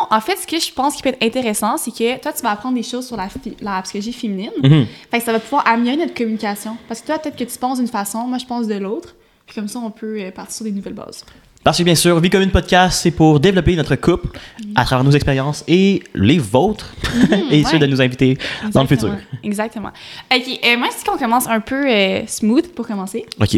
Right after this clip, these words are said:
Speaker 1: Ok. Donc, euh, alors le premier comme stéréotype de la psychologie féminine, c'est, puis là, tu vas me dire si c'est vrai, euh, que les femmes boudent toujours,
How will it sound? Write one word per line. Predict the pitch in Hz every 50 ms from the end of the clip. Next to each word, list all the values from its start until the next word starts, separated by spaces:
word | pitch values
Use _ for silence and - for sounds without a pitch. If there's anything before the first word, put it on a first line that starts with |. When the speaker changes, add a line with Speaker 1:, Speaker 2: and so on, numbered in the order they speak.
| - -
Speaker 1:
Ok. | - - 214 - - - - - - - - -
Donc, | 226 240 262 277 277 - - -
euh, | 233 226 226 233 233 233 226 - -
alors | 214 220 233 247
le | 247 233
premier | - - 269 302 453 -
comme | - 247 220
stéréotype | 208 - - - 254 254 240 220 226 - 285 285 233
de | 233
la | 208 202 190 185 185 185 - - - - - _
psychologie | - - - 226 220 214 247 262
féminine, | 254 - 285 269 240 208 202 220 254 302 - - - - -
c'est, | - - - 247 254 262 269 277 277 - - -
puis | - 262
là, | 254
tu | 254 -
vas | 214
me | 202 202
dire | 214 226 226
si | - -
c'est | 208 196
vrai, | 202 208 277 - - - - - - - - -
euh, | 208 214 214 208 208 208 214 208 - - -
que | -
les | 226 214 226
femmes | - - 285 302 320 269 226
boudent | 196 226 247 247 208 - -
toujours, | - 269 262 226 226 220 233 247 254